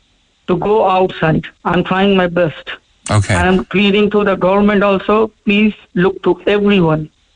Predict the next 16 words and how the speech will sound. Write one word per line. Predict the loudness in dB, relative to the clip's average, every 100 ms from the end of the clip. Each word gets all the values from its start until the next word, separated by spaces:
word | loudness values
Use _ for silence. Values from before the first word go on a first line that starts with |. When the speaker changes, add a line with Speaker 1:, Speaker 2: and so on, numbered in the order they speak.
| _
Speaker 1:
not | -2 0 0 -2
to | 0
me | 2 2 2
only, | 2 2 0 -2 _ _ _ _
to | -2
the | -2 -2
Irish | -2 0 0 0 -2
people, | -2 0 0 0 -4 _ _ _ _ -4
to | -2
the | -2 -4 -12 -4
other | -2 0 0 0
homeless, | 2 2 2 0 -4 -8 _ -4
and | -2 0
to | -2
us | 0 0 -2 -2
also, | -4 -4 -6 -8